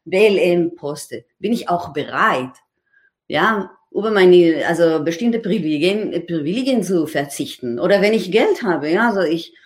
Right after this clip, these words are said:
ich verdiene, äh, Geld, also bin ich bereit, weniger zu verdienen, sodass anderen mehr verdienen können? Ja, was bedeutet es? Also posten kann jeder.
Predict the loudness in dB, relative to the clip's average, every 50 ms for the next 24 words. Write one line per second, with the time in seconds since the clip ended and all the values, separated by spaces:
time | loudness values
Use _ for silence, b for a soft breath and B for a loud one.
0 | b b b b b _ _ -12 -10 -10 -4 -2 0 0 2 4 4 4 4 4
1 | 4 4 4 4 4 2 2 0 -2 -4 -4 -8 -12 _ _ _ _ _ _ _
2 | _ _ _ _ _ -12 -8 -4 -4 0 2 4 6 6 6 4 4 0 0 0
3 | 0 0 0 2 4 4 4 2 0 -4 -2 0 0 0 0 -2 -2 -2 0 2
4 | 2 4 4 2 2 0 -2 -8 -8 -6 -6 -6 -6 -6 -8 -8 -8 -8 -8 -8
5 | -10 -8 -6 -2 0 0 0 2 2 0 0 0 -2 -4 -8 -8 -4 0 2 2
6 | 2 2 0 0 -2 -2 -2 -2 -4 -2 -2 -2 -4 -4 -6 -6 -6 -4 -4 -4
7 | -6 -6 -8 -8 -8 -6 -4 -4 -4 -4 -6 -4 -4 -4 0 4 4 4 4 4
8 | 2 -2 -4 -4 -8 -6 -6 -6 -6 -4 -4 -6 -4 0 2 2 2 0 -2 -4
9 | -6 -6 -6 -4 -4 -2 -2 0 0 0 0 0 0 -2 -4 -10 -14